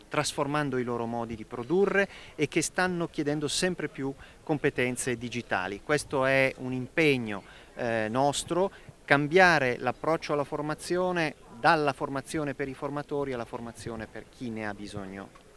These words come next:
Io credo che esista un problema vero, che è quello di un disagio sociale creato in particolare da dieci anni di una crisi devastante, anche e forse soprattutto per i giovani.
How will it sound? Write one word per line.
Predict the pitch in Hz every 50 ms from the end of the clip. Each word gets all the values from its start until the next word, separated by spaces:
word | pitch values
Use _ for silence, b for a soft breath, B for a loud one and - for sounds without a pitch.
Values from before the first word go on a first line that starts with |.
| - -
Io | 180 190 190
credo | 185 165 170 156
che | 123 131 127
esista | 107 120 131 - - - 123 113 -
un | 127 120 110 -
problema | - 120 104 117 123 120 113 107 101
vero, | 117 131 123 104 92 87 87 82 -
che | - 101
è | 95 -
quello | - 104 107 110 107 107 104 101 101 98
di | 104 107
un | 104 104 104 98 98 98 92 92
disagio | - 107 98 110 123 127 127 123 110
sociale | - - 110 - - 131 127 127 123 110 - B B B B B B
creato | - 113 117 123 127 - - 113
in | 101
particolare | - 104 98 - 110 - - 101 107 113 113 110 95
da | 95 90
dieci | 92 104 107 107 - - - 107
anni | 101 107 107 104 107 101
di | 92 98
una | 95 95 95 -
crisi | - 113 110 98 95 107 107 104 -
devastante, | 107 110 98 101 95 - - 165 151 139 120 107 98 - 107 95 - B B B B - - - - - -
anche | - 165 175 190 190 175 - 160
e | 131
forse | - - 147 131 113 - 131
soprattutto | - - 127 - 107 107 - - 113 104 - 113 101
per | - 98 95
i | 98
giovani. | 90 - 95 87 87 90 85 87